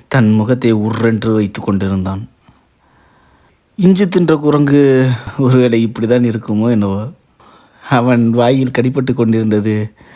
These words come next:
சப்பாத்தி துண்டுகள் மட்டுமல்ல, <laughs> நானும் தான். என்னையும் நினைத்துதான்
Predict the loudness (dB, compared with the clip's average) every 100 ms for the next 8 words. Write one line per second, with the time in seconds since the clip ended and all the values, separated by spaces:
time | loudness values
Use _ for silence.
0 | -20 -20 -20 _ -4 -4 -2 -2 -2 -2
1 | 0 2 2 0 2 2 2 0 0 -4
2 | -6 -4 -2 -2 -4 -10 -10 -10 -10 -10
3 | -2 0 2 2 2 2 0 -6 -16 _
4 | _ _ -12 -4 0 4 4 6 6 4
5 | 4 2 2 2 2 4 4 2 0